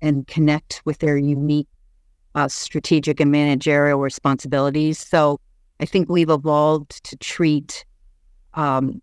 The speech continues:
leaders as our customers and focus on what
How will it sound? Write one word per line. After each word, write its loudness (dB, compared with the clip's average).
leaders 2
as -4
our 0
customers -4
and 0
focus -2
on -2
what -2